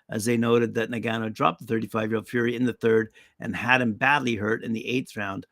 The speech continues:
looking like he was about to go down for a second time. Even in the rounds where Fury landed more punches, Nagano's shots were a lot harder, and that should have resulted in him being given credit by the judges. Unfortunately for Nagano, what's done is done. Fury got his hefty paycheck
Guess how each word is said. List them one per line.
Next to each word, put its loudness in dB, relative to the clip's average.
looking -2
like -4
he -4
was -2
about -2
to -10
go -4
down -4
for -6
a 0
second 2
time. -4
Even 10
in 10
the 6
rounds 8
where 4
Fury 2
landed 2
more 2
punches, -2
Nagano's -2
shots -2
were -2
a -4
lot -2
harder, 2
and -10
that 0
should 2
have 2
resulted 0
in -2
him 0
being -2
given -6
credit -2
by -4
the -6
judges. -4
Unfortunately 0
for 4
Nagano, 0
what's -12
done -4
is 0
done. -2
Fury 0
got 2
his 0
hefty -2
paycheck 0